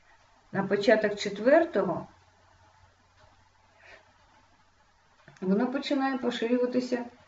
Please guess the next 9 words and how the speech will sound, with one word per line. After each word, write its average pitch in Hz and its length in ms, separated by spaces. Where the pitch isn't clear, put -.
в 202 80
західних 202 720
провінціях, 208 800
це 214 260
темно-помаранчевий 185 1040
колір, 165 320
і 294 300
в 190 160
Африці. - 560